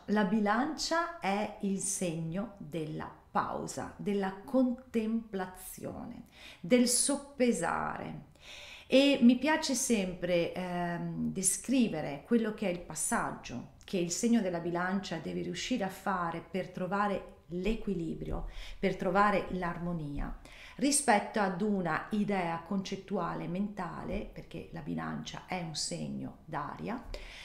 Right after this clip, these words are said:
eh, di equità, di equilibrio e di giustizia. E mi piace appunto raccontare l'episodio che si narra di Re Salomone, che era, eh, famoso per la sua,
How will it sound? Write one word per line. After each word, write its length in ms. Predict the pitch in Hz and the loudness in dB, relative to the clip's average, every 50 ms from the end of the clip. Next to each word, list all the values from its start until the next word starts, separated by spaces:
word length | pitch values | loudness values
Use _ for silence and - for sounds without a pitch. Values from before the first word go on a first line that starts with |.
| - - - - | -16 -16 -16 0
eh, 300 | - 226 202 196 185 185 | 4 6 6 6 6 8
di 300 | 180 262 269 254 240 - | 8 8 8 8 6 4
equità, 640 | - 202 196 - 226 226 - - 139 - - - - - | 0 0 0 0 -4 -4 -2 -2 -4 -4 -4 -8 -10 -10
di 160 | 180 170 202 | -2 -2 -2
equilibrio 580 | 202 202 226 226 170 151 147 151 151 139 135 - | 0 2 0 0 0 0 -4 -4 -4 -6 -6 -4
e 120 | - 196 | -4 -4
di 120 | 180 160 156 | -2 -2 -6
giustizia. 720 | - - 151 - - - 120 - - - - 185 - - - | -6 -6 -6 -6 -4 -4 -8 -10 -10 -10 -8 -6 -6 -4 0
E 100 | - 277 | 0 0
mi 120 | 320 320 | 0 0
piace 380 | - 240 233 226 226 - - 202 | 2 2 2 2 2 0 -2 -2
appunto 600 | 190 - - 220 214 208 202 - - 165 160 165 | -2 -2 -2 0 0 0 0 2 0 0 0 0
raccontare 680 | 160 175 - - 202 196 196 - 160 180 190 185 175 | -2 -4 -2 -2 -2 -2 0 0 0 0 2 0 0
l'episodio 840 | 165 165 - - 196 185 - 175 160 160 160 151 160 175 170 185 180 - - - - - - | -4 -6 -4 -4 -4 -2 0 -2 -2 -2 -4 -2 0 2 2 0 -2 -6 -12 -16 -18 -20 -20
che 180 | - - 185 170 | -6 -4 -2 -2
si 260 | 175 - - 208 208 | 0 -2 0 2 2
narra 680 | 208 - - - - - - 165 185 185 196 208 - - | 2 2 2 0 -2 -4 -4 -2 -2 0 0 -2 -2 -6
di 300 | 185 156 160 160 165 170 | -6 -6 -6 -6 -4 -2
Re 200 | 165 156 156 151 | -2 -2 -2 -2
Salomone, 880 | - - - 190 175 185 196 190 165 151 143 143 147 151 156 156 156 156 | -4 -2 -2 -2 0 2 2 2 0 0 -2 -4 -4 -4 -4 -6 -6 -8
che 140 | - - 170 | -8 -8 -6
era, 360 | 156 151 151 156 151 151 151 - - - - - - | -4 -2 -2 -2 -2 -2 -4 -8 -14 -16 -18 -18 -10
eh, 360 | - - 175 170 160 160 156 151 | -2 0 0 2 2 0 -2 -4
famoso 600 | - - 175 165 185 214 233 220 196 - 175 - | -4 -4 0 4 8 8 8 8 8 4 0 -2
per 140 | - 165 143 | -4 -6 -6
la 100 | 147 151 | -4 -2
sua, 640 | 151 - - - 170 170 156 151 147 139 - - - | -2 -2 -2 -2 -2 -2 -2 -2 -2 -4 -8 -12 -18